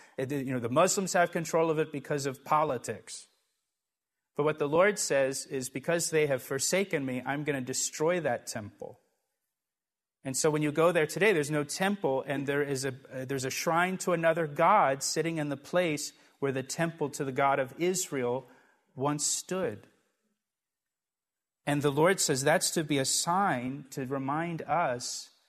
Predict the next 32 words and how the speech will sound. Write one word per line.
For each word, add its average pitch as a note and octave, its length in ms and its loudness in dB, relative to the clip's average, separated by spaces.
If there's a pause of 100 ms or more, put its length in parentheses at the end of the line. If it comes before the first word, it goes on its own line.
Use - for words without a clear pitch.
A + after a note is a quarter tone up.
(840)
that C3+ 300 -2
the C3 80 -4
people D3+ 420 -4
of C3 120 -4
Israel C#3+ 300 -4
turned D3+ 340 -6
from B2 160 -8
their G#2+ 120 -6
God F#2+ 300 -8 (580)
and A2 120 -14
forsook - 460 -10
their G2+ 120 -10
God. F#2+ 240 -14 (360)
It D#3 40 -6
has C3 120 -6
nothing F3+ 280 0
to D#3+ 60 -4
do D#3+ 180 -2
with D3 180 -6
politics. C3+ 640 -8
God D#3+ 200 0
just D#3 180 -4
used E3 480 -2
politics A#2+ 840 -2 (1300)
to B2 180 -4
unfold C3 460 0
his A2+ 200 -2
plan B2 420 -4
there G2+ 260 -2
in G#2 180 -10
that G#2 220 -6
city. - 520 -6